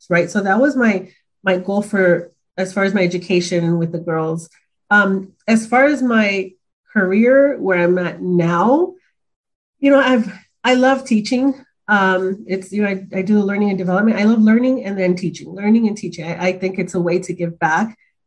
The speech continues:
Um, I would love to at some point do consulting, uh, maybe open a career center, um, like a nonprofit or something. These are just ideas that I have, right?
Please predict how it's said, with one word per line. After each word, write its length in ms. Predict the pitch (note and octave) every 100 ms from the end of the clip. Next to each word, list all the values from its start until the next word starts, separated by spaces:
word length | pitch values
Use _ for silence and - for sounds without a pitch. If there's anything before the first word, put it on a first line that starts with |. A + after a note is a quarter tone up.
| -
Um, 400 | G3 F#3 F#3 F3+
I 140 | G#3+ C4+
would 160 | D4+
love 260 | A#3 A3+ -
to 120 | B3+
at 100 | A3
some 200 | G#3+ F#3+
point 220 | G3+ F#3
do 380 | F#3 F#3+ F3+ F3+ -
consulting, 920 | F#3 G#3+ G3+ A#3 G#3 G3 G3 G#3 -
uh, 460 | F3 F3 E3+ E3 E3
maybe 280 | F3+ F#3 G3+
open 220 | F#3+ G#3
a 60 | G#3
career 420 | - G3 F#3+ G3
center, 760 | F#3+ G3+ F#3 F3+ F3+ F#3 F#3 F3+ _ _ _ F3
um, 600 | E3+ E3+ E3+ E3 E3+ - -
like 120 | F#3 F#3+
a 80 |
nonprofit 720 | F3 F3 F#3 - F3+ F3 F#3 F3+
or 160 | F3
something. 300 | F#3+ G3 G#3+
These 160 | A#3+ B3+
are 100 | A3+
just 200 | A3+ A3
ideas 440 | F#3+ F#3+ F#3+ F#3
that 80 | F3
I 80 | F3
have, 320 | E3+ E3+ E3
right? 340 | E3 F3 F3